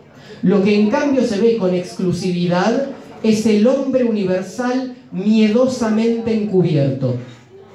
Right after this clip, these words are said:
Sí, todos hablamos de la libre personalidad, pero no hay nada libre. Hay un miedo justamente de realizar una acción realmente creadora.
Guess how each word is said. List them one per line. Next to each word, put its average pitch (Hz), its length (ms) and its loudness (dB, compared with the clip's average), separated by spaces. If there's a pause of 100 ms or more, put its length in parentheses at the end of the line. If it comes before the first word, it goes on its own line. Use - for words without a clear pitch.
(400)
Sí, 208 220 2 (220)
todos 262 380 2
hablamos 208 480 2
de 170 80 0
la 165 80 -2
libre 180 240 0
personalidad, 214 760 0
pero 196 200 0
no 247 300 4
hay 254 140 2
nada 226 280 0
libre. 160 640 0 (360)
Hay 214 240 4
un 226 320 2
miedo 262 520 2
justamente 190 1040 -2 (220)
de 190 400 0
realizar 190 680 -2
una 208 260 2
acción 214 580 0
realmente 185 640 0
creadora. 135 680 2